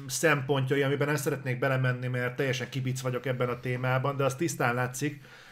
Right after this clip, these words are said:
hogy ennél a léptéknél a Micro nem hozhat meg egy ilyen lépést, mert ennek olyan valószínűleg adókötelezettségei lennének, mint amit az Intel is próbálta annó különböző módszerekkel elkerülni, és inkább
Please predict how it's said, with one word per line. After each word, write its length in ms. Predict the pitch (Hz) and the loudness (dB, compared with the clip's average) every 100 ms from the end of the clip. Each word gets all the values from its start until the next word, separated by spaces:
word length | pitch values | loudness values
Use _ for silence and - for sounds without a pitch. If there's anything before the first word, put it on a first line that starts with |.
| - | -8
hogy 200 | 139 131 | -6 -2
ennél 360 | - 175 165 135 | 4 4 4 2
a 40 | |
léptéknél 720 | 123 127 131 135 131 139 135 135 | 2 -2 -2 -4 -4 -2 -2 -4
a 80 | 127 | -4
Micro 640 | 123 120 123 131 131 135 175 147 | -2 -2 -4 -4 -2 -2 -4 -4
nem 280 | 147 123 107 - _ _ | -2 -2 -6 -14 _ _
hozhat 420 | - 123 - 117 123 | -4 -4 -4 -10 -8
meg 180 | 117 | -6
egy 160 | 123 120 | -6 -4
ilyen 220 | 123 117 | -4 -4
lépést, 460 | 120 127 131 127 127 | -4 -4 -2 -2 -2
mert 200 | 123 127 | -4 -2
ennek 220 | 127 131 | -2 0
olyan 280 | 139 123 123 - - 110 | 2 2 -2 -10 -18 6
valószínűleg 560 | 165 170 - 143 135 - | 8 8 6 2 0 4
adókötelezettségei 1200 | 175 139 131 131 135 123 120 117 - 127 117 117 | 4 6 4 2 2 2 2 -2 -2 -4 -2 -2
lennének, 340 | 131 135 135 | -2 -2 -2
mint 120 | 135 | -2
amit 200 | 127 123 | -2 -2
az 100 | 123 | -2
Intel 260 | 123 117 113 | -2 -4 -6
is 100 | 110 | -8
próbálta 460 | - 113 113 110 117 | -6 -4 -4 -2 -4
annó 200 | 113 107 | -4 -6
különböző 600 | 117 113 113 113 113 147 | -4 -4 -6 -6 -6 -6
módszerekkel 640 | 131 117 120 110 - 117 | -8 -8 -6 -8 -6 -4
elkerülni, 500 | 113 110 120 117 117 | -4 -4 -6 -6 -6
és 140 | 110 | -6
inkább 360 | 127 127 113 104 | -6 -4 -4 -6